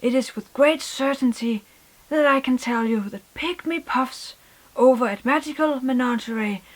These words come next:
are not endorsed by your Dark Lord. Shame on you,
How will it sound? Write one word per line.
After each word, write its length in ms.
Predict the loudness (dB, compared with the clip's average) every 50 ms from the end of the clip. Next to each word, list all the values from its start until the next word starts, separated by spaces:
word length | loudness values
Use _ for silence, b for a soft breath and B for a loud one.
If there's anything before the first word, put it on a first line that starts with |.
| b b b b b b 2
are 340 | 6 6 8 6 6 2 -2 _ _ _
not 600 | -6 -4 2 4 4 4 4 2 -2 -14 -14 -16 -18 _ _ _ _ _ -2
endorsed 720 | -2 -2 2 6 6 6 8 6 2 0 -2 -4 -12 -18 -20 _ _ -10
by 120 | -8 -6
your 180 | -6 -6 -6 -6
Dark 420 | -2 -2 0 0 0 -2 -4 -6
Lord. 380 | -6 -6 -6 -6 -8 -10 -12 -14 -20 -20 _ _ _ _ b b b b b b b b b b
Shame 680 | b -10 -8 -4 0 2 4 6 6 4 4 2 0 0
on 440 | 2 4 6 6 8 8 6 4 2
you, 480 | 0 0 0 2 4 4 4 2 2